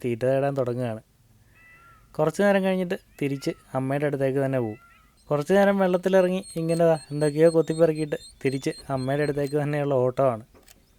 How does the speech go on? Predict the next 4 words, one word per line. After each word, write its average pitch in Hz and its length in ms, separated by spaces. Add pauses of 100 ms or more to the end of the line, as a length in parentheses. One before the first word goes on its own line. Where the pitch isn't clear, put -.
(1300)
കുഞ്ഞു 156 320
പിള്ളേരുടെ 185 400 (220)
എല്ലാ 151 240 (100)
കുസൃതികളും 160 540